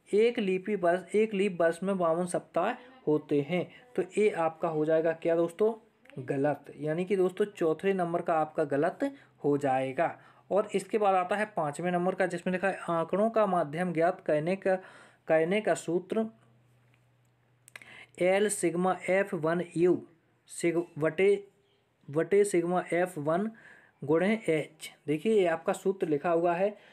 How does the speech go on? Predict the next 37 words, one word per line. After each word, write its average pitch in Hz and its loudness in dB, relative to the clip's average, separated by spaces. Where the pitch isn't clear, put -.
तो 190 2
ये 180 4
भी, 190 -4
ये 190 4
दोस्तों 170 0
गलत 185 0
लिखा 175 -2
हुआ 170 0
है, 185 0
इसलिए 180 0
ये 175 2
गलत 190 0
हो 147 2
जाएगा। 135 -2
इसके 175 -4
बाद 208 2
आता 190 0
है 208 -2
दोस्तों 196 0
आपका 185 0
छठे 175 -4
नंबर 143 -4
का, 139 -4
क्या 170 0
आता 175 0
है 190 -2
दोस्तों, 185 0
छठे 175 -2
नंबर 170 0
का 180 0
सत्ता 139 -6
सूत्र, - -12
जिसमें 151 -4
लिखा 180 0
है 202 0
केंद्र 226 0
पर 185 2